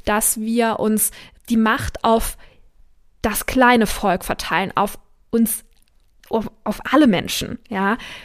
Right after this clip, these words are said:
Bei Wassermann geht es um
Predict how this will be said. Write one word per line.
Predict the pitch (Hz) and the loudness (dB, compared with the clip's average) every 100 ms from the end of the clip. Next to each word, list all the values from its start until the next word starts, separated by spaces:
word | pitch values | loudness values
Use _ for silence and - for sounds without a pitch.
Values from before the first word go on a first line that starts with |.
| - | -4
Bei | - 214 208 214 _ _ _ _ | 2 4 4 0 _ _ _ _
Wassermann | - 208 302 - 302 214 180 185 - - | 0 2 2 2 2 2 0 -2 -8 -18
geht | - 220 220 | -4 -2 0
es | - 247 254 - - | 0 0 -2 -8 0
um | 233 226 226 | 6 6 4